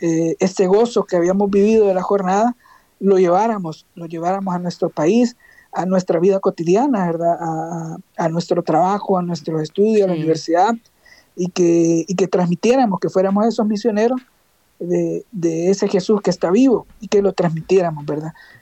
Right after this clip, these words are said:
Speaker 1: Este, y en torno a esto también el Papa dio una homilía de alrededor de unos diez minutos, que,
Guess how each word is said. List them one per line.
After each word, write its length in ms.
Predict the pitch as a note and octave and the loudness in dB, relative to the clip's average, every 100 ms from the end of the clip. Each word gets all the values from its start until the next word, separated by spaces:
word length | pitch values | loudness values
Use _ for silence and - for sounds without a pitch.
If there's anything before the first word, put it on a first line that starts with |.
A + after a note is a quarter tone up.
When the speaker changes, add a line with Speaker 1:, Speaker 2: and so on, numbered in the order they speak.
| _ | _
Speaker 1:
Este, 760 | D#3+ D#3 F3 E3 D#3+ D#3+ D#3 E3+ | -4 0 0 2 2 2 0 -2
y 180 | - A#3 | 0 2
en 100 | G#3 | 4
torno 260 | G#3 A3 G#3+ | 2 0 0
a 60 | |
esto 200 | A#3 A3+ | 0 -2
también 280 | A#3+ G3 G3+ | -4 0 0
el 80 | G#3 | 0
Papa 260 | G#3 G3+ F#3+ | -2 -2 0
dio 140 | F#3+ | 0
una 100 | F#3 | 0
homilía 480 | F#3 F3 G3 F#3+ F#3 - - _ _ - | -2 2 2 2 -2 -12 -20 _ _ -2
de 180 | F3 | 0
alrededor 380 | E3+ F3 E3 F3+ | 2 2 2 2
de 100 | F3+ | 2
unos 160 | F3+ F3+ | 2 2
diez 200 | F#3 F3 | 2 2
minutos, 500 | F3+ E3 F3 G3+ - _ - _ _ - | 2 0 -2 -2 -4 _ -20 _ _ -4
que, 280 | G3+ F#3 F#3 | 2 2 2